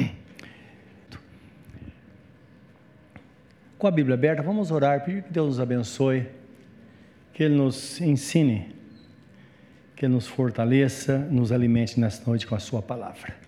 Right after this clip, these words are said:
<coughs> Querido Deus, muito obrigado por estarmos aqui na presença do Senhor. Nós já falamos contigo através dos louvores, das orações,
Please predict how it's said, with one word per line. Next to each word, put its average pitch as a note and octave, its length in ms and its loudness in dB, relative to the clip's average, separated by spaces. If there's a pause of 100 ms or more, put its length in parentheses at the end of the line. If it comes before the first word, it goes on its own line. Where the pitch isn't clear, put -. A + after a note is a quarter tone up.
(760)
<coughs> F#3+ 800 -2 (2500)
Querido D3+ 400 2
Deus, C#3+ 800 0 (120)
muito F3+ 240 0
obrigado A#2+ 440 2
por A2+ 120 -2
estarmos A2+ 400 -2
aqui G#2+ 200 -4
na A2 80 0
presença G#2+ 500 -4
do G2+ 100 -6
Senhor. B2 560 0 (1300)
Nós C#3+ 220 4
já C#3+ 100 -2
falamos C3 420 0
contigo A#2+ 560 -2
através A2 420 -4
dos G#2 120 -8
louvores, A2+ 1040 -4 (800)
das A2+ 220 -2
orações, A#2+ 1040 -4